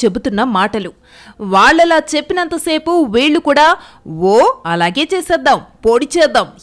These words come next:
ఈసారి ఎరగ తీసేద్దామంటూ" ఓ రేంజ్లో వాయిస్ రైజ్ చేస్తున్నారట. కానీ ఆ బిల్డప్లన్నీ ఆ మీటింగుల వరకే తప్ప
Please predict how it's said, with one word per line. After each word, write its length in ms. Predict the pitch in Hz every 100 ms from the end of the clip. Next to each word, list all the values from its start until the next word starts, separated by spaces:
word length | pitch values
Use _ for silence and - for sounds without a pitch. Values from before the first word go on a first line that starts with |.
| -
ఈసారి 600 | 240 240 240 269 202 185
ఎరగ 240 | 226 269
తీసేద్దామంటూ" 1040 | 262 254 277 311 240 233 220 208 294 233 277 - - -
ఓ 160 | 190
రేంజ్లో 560 | 220 254 302 269 262 302
వాయిస్ 460 | 247 254 311 285
రైజ్ 340 | 262 311 320 339
చేస్తున్నారట. 520 | 320 320 285 269 226 143 - _ -
కానీ 440 | 170 330 330 349 - - - -
ఆ 120 | 202
బిల్డప్లన్నీ 1000 | 165 175 175 285 311 359 349 339 392 466 -
ఆ 140 | 233
మీటింగుల 680 | 233 185 208 294 359 349 339
వరకే 340 | 302 294 294
తప్ప 400 | 277 - 190 -